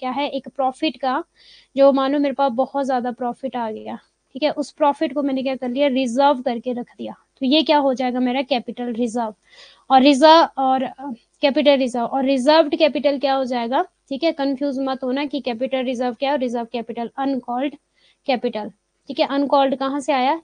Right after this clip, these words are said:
कि मान लो ये थी मेरी इशूड कैपिटल, जो मैंने इशू किए थे शेयर, ये थी मेरी अनइशू, जो मैंने इशू नहीं किए थे, ठीक है। कॉल्ड अप क्या हुआ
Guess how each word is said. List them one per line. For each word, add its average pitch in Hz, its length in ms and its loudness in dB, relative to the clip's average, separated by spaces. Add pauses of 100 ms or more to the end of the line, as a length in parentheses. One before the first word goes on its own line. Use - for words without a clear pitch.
कि 269 60 -6
मान 254 200 -2
लो 277 60 -2
ये 269 200 -2
थी 269 120 -6
मेरी 262 320 0
इशूड 269 300 -4
कैपिटल, 277 480 -2 (480)
जो 269 60 2
मैंने 269 180 6
इशू 285 200 0
किए 269 180 0
थे 277 140 -2
शेयर, 285 260 0
ये 262 160 0
थी 269 100 -4
मेरी 269 180 0
अनइशू, 254 420 -2
जो 262 100 0
मैंने 262 240 -2
इशू 254 240 -4
नहीं 247 320 -4
किए 233 160 -6
थे, 233 180 -10
ठीक 277 180 -4
है। 311 100 0 (840)
कॉल्ड 277 400 6
अप 269 60 4
क्या 277 160 4
हुआ 277 280 2